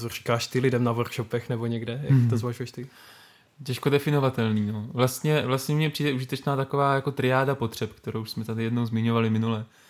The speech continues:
Speaker 2: Že empatie je prostor, ve kterým se člověk může cítit slyšen, pochopen a brán vážně.
Speaker 1: Hmm.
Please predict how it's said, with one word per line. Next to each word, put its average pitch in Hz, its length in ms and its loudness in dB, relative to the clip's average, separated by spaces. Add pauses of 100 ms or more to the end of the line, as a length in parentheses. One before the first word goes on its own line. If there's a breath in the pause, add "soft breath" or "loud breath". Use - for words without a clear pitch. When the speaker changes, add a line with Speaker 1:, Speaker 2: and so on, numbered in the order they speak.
(360 loud breath)
Speaker 2:
Že 113 380 2 (180)
empatie 151 420 0
je 147 180 4
prostor, 113 760 -2
ve 117 120 -6
kterým 123 340 0
se 123 100 -6
člověk 127 500 -2 (140)
může 120 500 2 (120)
cítit 120 480 -2 (140)
slyšen, 135 640 0 (720)
pochopen 123 640 0 (540)
a 117 60 -4
brán 110 280 4
vážně. 101 460 0 (440)
Speaker 1:
Hmm. 113 180 -4